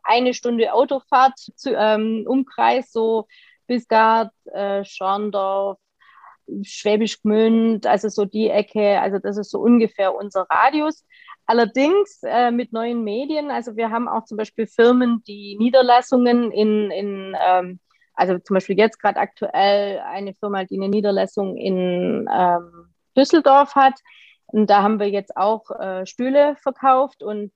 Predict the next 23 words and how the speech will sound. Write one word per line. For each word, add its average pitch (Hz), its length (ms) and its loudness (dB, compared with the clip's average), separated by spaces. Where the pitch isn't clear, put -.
eben 202 320 -6
auch 214 240 0
für 202 120 -8
die 208 80 -6
Niederlassung 196 560 -6
in 185 80 -12
Düsseldorf. 240 600 2
Und 214 240 2
da 196 200 4
machen 233 240 0
wir 240 60 -4
es 233 100 -10
dann 214 160 -4
einfach 214 400 -4
so, 220 300 -2
dass 214 260 -4
wir 202 120 -6
eben, 202 640 -4
ähm, 190 600 -2
die 208 140 -8
Einweisung, 240 720 2
also 196 180 -2
diese, 185 560 -2